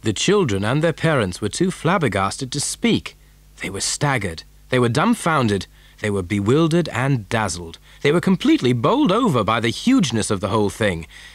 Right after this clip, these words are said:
They simply stood and stared. The waterfall is most important. It mixes the chocolate. It churns it up. It pounds it and beats it.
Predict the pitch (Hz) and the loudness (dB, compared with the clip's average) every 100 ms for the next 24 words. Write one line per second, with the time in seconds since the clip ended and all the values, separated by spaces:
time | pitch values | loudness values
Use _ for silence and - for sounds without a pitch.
0 | - - 87 - 170 180 147 104 - - | -16 -12 -10 -2 0 2 0 -2 -4 0
1 | 175 165 - - 110 123 131 - - 113 | 0 0 -6 -8 -2 -2 -2 -4 -4 -4
2 | 92 76 73 - _ - _ - - - | -4 -8 -16 -20 _ -20 _ -20 -12 -2
3 | 123 107 - 494 403 175 170 233 170 123 | 0 2 2 2 2 2 2 2 2 0
4 | 113 139 440 523 508 - 392 392 - 240 | 2 4 4 4 2 2 2 2 2 0
5 | 440 480 240 - - - - - 233 427 | 2 2 2 0 -10 -20 -20 -2 2 2
6 | - 101 196 415 427 359 208 - 294 427 | 0 0 0 2 2 2 2 0 0 2
7 | 427 - - - - 190 - - 226 453 | 2 0 -4 -16 -4 -2 -2 0 2 4
8 | 453 392 381 240 - - - - 170 - | 2 0 2 0 -2 -8 -10 -2 -2 -4
9 | - - 453 453 294 180 160 - 151 110 | -6 0 2 4 4 2 -2 0 -2 -2
10 | 87 359 480 - 185 - | -2 0 0 2 -2 -2